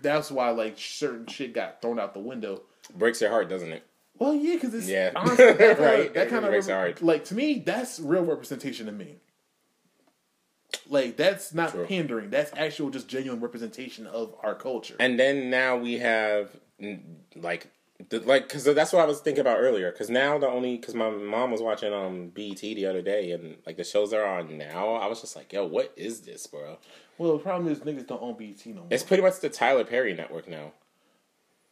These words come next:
Speaker 1: God.
Speaker 2: From what I, from what I,
Speaker 1: No,
Speaker 2: from what I
Speaker 1: no, no,
Speaker 2: understand.
Speaker 1: which is, you,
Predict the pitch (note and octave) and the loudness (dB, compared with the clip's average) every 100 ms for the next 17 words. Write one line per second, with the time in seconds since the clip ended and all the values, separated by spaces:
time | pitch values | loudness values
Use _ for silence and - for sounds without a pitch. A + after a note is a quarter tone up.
0 | _ - - E3 E3 F3 D3+ E3 E3 E3 | _ -10 4 6 8 6 4 2 2 2
1 | C#3+ - - D3 F3 D3 D3+ D#3+ D#3 D#3 | -2 -10 -14 0 4 6 6 6 4 2
2 | C#3+ C3+ C#3 G2+ G2+ C3+ | 4 6 6 2 -4 -10